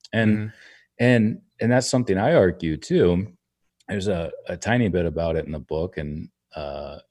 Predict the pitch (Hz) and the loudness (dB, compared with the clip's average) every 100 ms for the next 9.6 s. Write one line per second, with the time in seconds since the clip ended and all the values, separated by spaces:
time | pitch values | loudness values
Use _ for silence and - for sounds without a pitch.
0 | - 78 73 73 - 87 85 78 - 90 | -20 -14 -14 -16 -10 -6 -6 -8 -2 2
1 | 90 80 - 80 78 82 80 80 - 82 | 2 0 -4 -8 -8 -10 -10 -12 -10 -8
2 | 82 80 76 92 131 82 76 73 - 78 | -6 -6 -4 -2 0 0 -2 -4 -4 -6
3 | - - _ - - - - - 120 120 | -6 -12 _ -20 -20 -20 -14 2 8 8
4 | - - _ 120 - 117 131 107 143 160 | 6 -8 _ -4 2 8 8 8 2 2
5 | - 98 92 90 85 - 143 - 120 95 | 2 4 2 0 -2 2 2 2 -2 0
6 | 113 120 113 90 71 - 104 92 80 90 | 2 4 2 0 -4 0 2 4 4 2
7 | 85 - 71 90 87 - 110 107 - 85 | 2 -4 -4 -2 -2 -2 -2 -2 0 -4
8 | - - - 82 78 - 117 104 - 120 | 0 0 0 -2 -2 4 6 6 4 2
9 | 90 82 - 73 - | 2 0 -6 -8 -10